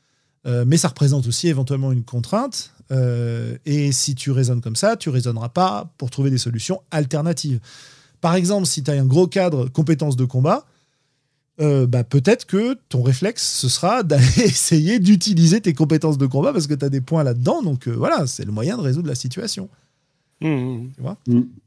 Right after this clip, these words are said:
Speaker 1: Et, et ce, ce côté, euh, j'allais dire affordance de, de jeux vidéo, quoi, c'est pas exactement ça, mais bon, ça y ressemble un petit peu, euh, est quelque chose que, que je trouve très intéressant. Euh, ma fiche de perso comme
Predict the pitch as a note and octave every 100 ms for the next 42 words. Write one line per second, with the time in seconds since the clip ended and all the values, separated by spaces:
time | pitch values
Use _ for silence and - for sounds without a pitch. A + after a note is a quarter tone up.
0 | - D3+ D3 - D3 C#3+ C#3 C3 - D3+
1 | D3+ - E3+ F#3 - G#3 G3+ F#3+ C#3 C3+
2 | B2+ B2 B2 B2 A#2+ A#2+ B2 C3 - -
3 | B2+ B2+ B2+ C#3 C3 C#3+ C#3 D3+ C3 A#2+
4 | A#2 A#2 A#2 A2+ A2 A#2 F3 - C#3 B2
5 | A#2 A2+ G#2 G#2 - A#2+ B2+ D3 C3+ A#2
6 | A#2 A#2 - B2 - A2+ A2+ A#2 B2+ G3+
7 | _ _ _ _ _ - B2 A#2+ A#2 -
8 | E3 C#3+ C3 A3 A#3+ - D#3 C#3+ C3+ B2+
9 | B2+ B2+ - A3+ - F3 F3 F3+ F3 -
10 | D#3+ B2+ - _ _ - B2 A#2+ B2 F3
11 | - E3+ D#3+ D3+ C3 G#3+ C4 F#3 F#3+ C4